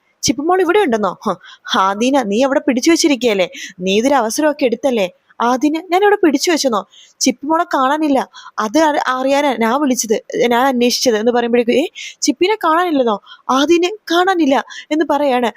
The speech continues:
"മര്യാദക്ക് ഇഷിത, ആദീനെ എനിക്ക് തന്നോ, അല്ലാന്നുണ്ടെങ്കിൽ ഞാൻ പോലീസ് സ്റ്റേഷനിൽ കംപ്ലയിന്റ് കൊടുക്കും." "ആഹാ,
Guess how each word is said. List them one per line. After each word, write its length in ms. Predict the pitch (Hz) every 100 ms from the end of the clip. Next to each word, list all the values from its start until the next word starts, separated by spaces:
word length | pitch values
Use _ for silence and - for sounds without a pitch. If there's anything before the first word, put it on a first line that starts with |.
| - -
"മര്യാദക്ക് 520 | 202 196 226 269 277 254
ഇഷിത, 200 | 208 254 254 -
ആദീനെ 340 | 196 202 214 262
എനിക്ക് 200 | 233 240 277
തന്നോ, 240 | 262 277 - - -
അല്ലാന്നുണ്ടെങ്കിൽ 420 | 190 196 214 240
ഞാൻ 80 | 240
പോലീസ് 240 | 240 208 226
സ്റ്റേഷനിൽ 260 | 254 285 277
കംപ്ലയിന്റ് 360 | 214 202 - 277
കൊടുക്കും." 240 | - 202 _ - -
"ആഹാ, 260 | 214 220